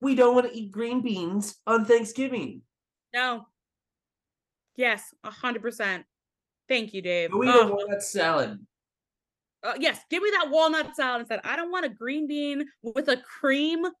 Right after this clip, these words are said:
Speaker 2: base, and then it's kinda weird fried onion on top. No.
Speaker 1: And I have had some good ones before. Yeah, the fry stuff is good. I just don't ever,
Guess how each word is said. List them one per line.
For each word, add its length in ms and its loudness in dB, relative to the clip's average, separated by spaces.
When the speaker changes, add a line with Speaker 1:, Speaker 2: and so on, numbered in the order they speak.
Speaker 2:
base, 580 -2
and 140 -4
then 100 0
it's 100 -6
kinda 220 -2
weird 240 0
fried 460 -2
onion 300 -4
on 120 -4
top. 220 -12
No. 340 -8
Speaker 1:
And 120 2
I 80 2
have 300 0
had 200 0
some 220 0
good 220 0
ones 200 -2
before. 680 -6
Yeah, 240 2
the 140 2
fry 320 2
stuff 300 -4
is 120 -10
good. 300 0
I 80 -2
just 260 -10
don't 340 -2
ever, 540 -4